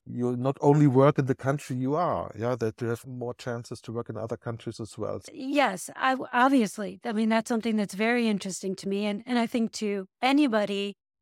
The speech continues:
Speaker 2: you know, whether you're German, American, English, French, whatever, if you can work
Speaker 1: Yeah.
Speaker 2: at an international level, then it's interesting.
Speaker 1: Absolutely. Yeah, we talked about, no? You said it's a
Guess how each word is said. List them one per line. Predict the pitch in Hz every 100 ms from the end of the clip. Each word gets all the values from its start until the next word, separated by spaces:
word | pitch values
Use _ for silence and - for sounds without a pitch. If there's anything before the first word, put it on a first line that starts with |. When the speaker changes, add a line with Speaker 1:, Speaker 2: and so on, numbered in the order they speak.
| _ _ _ -
Speaker 2:
you | 254
know, | 214
whether | 214 214 208
you're | 190 220 202
German, | 202 240 240 220
American, | 202 220 220 220 202
English, | 208 220 214 202 - - _ _ _ _ _ _ _ _ _ -
French, | 220 226 -
whatever, | 196 208 254 208 185 - _ _ _
if | 262 233
you | 240 254 254 _ -
can | 247 247
work | 254 294 277 -
Speaker 1:
Yeah. |
Speaker 2:
at | 214
an | 233
international | 247 247 262 214 208 - 220 196
level, | 196 226 190 175 185 _ _ _ _ _ _ _ _ _ _ -
then | 220 240 262
it's | - 262 269
interesting. | 269 226 127
Speaker 1:
Absolutely. | 131 117 117 143
Yeah, |
we | 147
talked | 151 175 -
about, | 120 101 101
no? | 131
You | 147 135
said | - 135 131 - -
it's | 113 -
a | -